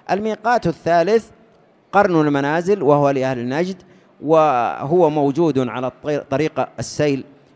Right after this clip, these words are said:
أو في السيل ال-، الكبير، ويحاذيه، آه، وادي محرم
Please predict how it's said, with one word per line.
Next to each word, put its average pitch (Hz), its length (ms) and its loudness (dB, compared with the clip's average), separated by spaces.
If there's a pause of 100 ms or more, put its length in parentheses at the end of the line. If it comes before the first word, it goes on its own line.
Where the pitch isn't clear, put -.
(120)
أو 131 80 0
في - 100 -8
السيل 143 460 -2 (440)
ال-، 120 100 -4
الكبير، 139 840 2 (540)
ويحاذيه، 151 1500 0 (300)
آه، 131 240 0
وادي 143 640 0 (300)
محرم 117 600 -6